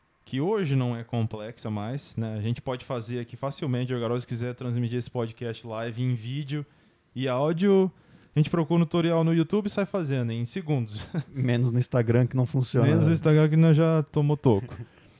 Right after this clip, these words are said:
Speaker 1: E aí, esses caras se renovaram, eles tiveram que fazer live streaming de artistas famosos, uma qualidade de áudio excelente, qualidade de vídeo em H D,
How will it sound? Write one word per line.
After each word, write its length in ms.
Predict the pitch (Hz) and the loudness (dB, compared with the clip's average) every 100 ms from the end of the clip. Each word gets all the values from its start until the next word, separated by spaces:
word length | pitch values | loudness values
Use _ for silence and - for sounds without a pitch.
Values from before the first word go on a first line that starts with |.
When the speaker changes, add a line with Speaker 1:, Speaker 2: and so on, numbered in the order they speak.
| - - | -20 -4
Speaker 1:
E 120 | 151 160 | 4 4
aí, 440 | 165 240 214 120 | 4 4 2 2
esses 220 | 147 165 | 0 -2
caras 240 | - 196 190 | -4 -4 0
se 80 | |
renovaram, 600 | 202 214 214 170 185 185 | 0 2 2 2 0 2
eles 120 | 143 - | 0 0
tiveram 260 | 151 196 | -2 -2
que 120 | - | -2
fazer 600 | 190 196 165 131 127 110 | -2 -2 0 0 0 0
live 280 | 107 120 131 | 0 -2 -2
streaming 500 | 131 - 127 127 135 | -4 -4 -2 0 0
de 260 | 120 120 113 | 0 -2 -2
artistas 460 | 110 - 117 127 | -4 -4 -8 -8
famosos, 540 | - 139 123 120 156 147 | -6 -2 0 0 0 -2
uma 120 | 131 | -4
qualidade 520 | 131 123 113 113 113 | -2 -4 -2 -4 -4
de 120 | 107 | -4
áudio 320 | 113 113 110 120 | -4 -4 -2 -4
excelente, 540 | - 147 123 139 151 | -2 0 2 2 0
qualidade 400 | 131 120 117 117 | -4 -2 -2 -2
de 100 | 117 | -2
vídeo 300 | 110 117 117 | -2 0 0
em 20 | |
H 240 | 123 127 131 | 0 -4 -6
D, 300 | 123 127 | -4 -4